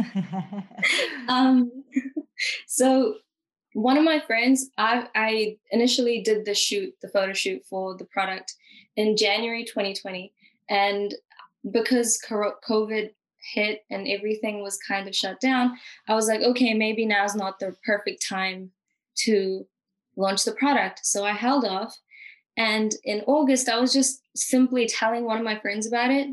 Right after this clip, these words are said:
Speaker 2: I was just telling her, and she ended up posting it on her Instagram story.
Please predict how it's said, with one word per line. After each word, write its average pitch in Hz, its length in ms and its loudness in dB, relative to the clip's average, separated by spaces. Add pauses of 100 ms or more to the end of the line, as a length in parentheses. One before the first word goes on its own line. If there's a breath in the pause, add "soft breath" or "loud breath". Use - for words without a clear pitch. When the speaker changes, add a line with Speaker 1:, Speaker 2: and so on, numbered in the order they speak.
Speaker 2:
I 196 80 -10
was 196 120 -8
just - 340 -4 (560)
telling 208 280 0
her, 247 360 2
and 208 320 -2 (400 soft breath)
she 302 320 2
ended 269 240 4
up 247 180 -2
posting 247 460 0
it 247 180 -2 (100)
on 214 280 0
her 202 120 -2
Instagram 233 680 0
story. 262 440 0